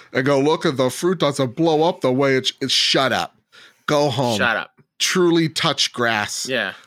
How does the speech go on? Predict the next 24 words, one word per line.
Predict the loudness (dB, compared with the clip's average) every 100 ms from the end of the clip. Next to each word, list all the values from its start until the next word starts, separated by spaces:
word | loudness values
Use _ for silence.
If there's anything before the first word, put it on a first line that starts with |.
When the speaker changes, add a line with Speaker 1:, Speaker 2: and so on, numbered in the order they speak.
| -6
Speaker 1:
Go | 0 2
Speaker 2:
exactly. | 2 0 -2
Speaker 1:
outside, | 0 0 -2 -4
breathe | -6 -4 -4
the | -6
freshest | -4 -2 -2 -2 -2 -4
of | -2
air. | -2 -2 -4 -8 -4
Speaker 2:
Go, | 2 4
Speaker 1:
And | 2
then | 2
Speaker 2:
go | 2
Speaker 1:
you | 4
Speaker 2:
learn | 4 2
to |
Speaker 1:
s- | 0
Speaker 2:
code | 2 4 4 4 2 -2
and | -2
do | 2 2
it |
yourself | 2 -2 0 2
Speaker 1:
Go, | 2
Speaker 2:
and |
Speaker 1:
yeah, | 2